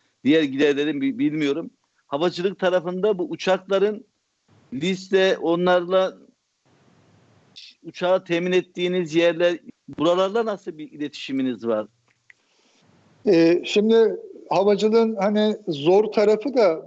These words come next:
Speaker 2: bu. Ee, öyle bir kontratlar var ki, e, havacılıkta, e, hava yollarının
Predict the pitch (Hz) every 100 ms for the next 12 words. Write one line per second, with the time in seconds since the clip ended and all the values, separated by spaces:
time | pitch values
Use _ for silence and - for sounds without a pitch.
0 | 147 190 202 254 - _ _ _ _ -
1 | 180 185 202 190 208 233 214 202 190 180
2 | 190 190 196 190 226 240 - 156 147 -
3 | 160 156 156 151 147 139 147 214 - 208
4 | 277 240 151 143 143 151 160 151 139 135
5 | 131